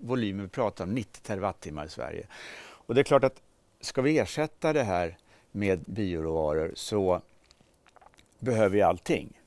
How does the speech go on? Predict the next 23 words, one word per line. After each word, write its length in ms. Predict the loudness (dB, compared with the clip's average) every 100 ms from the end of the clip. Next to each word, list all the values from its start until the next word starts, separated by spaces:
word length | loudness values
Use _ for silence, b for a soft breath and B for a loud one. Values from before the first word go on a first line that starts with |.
| -8
Vi 100 | -4
behöver 380 | 0 2 2
både 340 | 2 2 4 2
skogen, 520 | 2 0 2 -2 -2
vi 60 | -2
behöver 360 | -2 0 0
jordbruket 720 | 0 -2 -4 -6 -6 -8 -8
och 120 | -10
vi 60 | -8
behöver 440 | -6 -6 -6 -8
kanske 320 | -8 -10 -4 -4
också 400 | -4 -4 -6 -6 B B B B _
material 520 | -4 -4 -2 -2 -2
ifrån, 380 | -6 -8 -10 -10
ifrån 380 | -14 -8 -8 -8
havet. 440 | -8 -8 -8 -14 -20 B B B B -12
Dessutom 760 | 2 8 8 10 6 8 2
så 160 | -4 -6
ser 280 | 0 2 4
vi 140 | 2
också 280 | -2 -4 -6
hur, 320 | -4 -4 -4
hur 340 | -6 -6 -6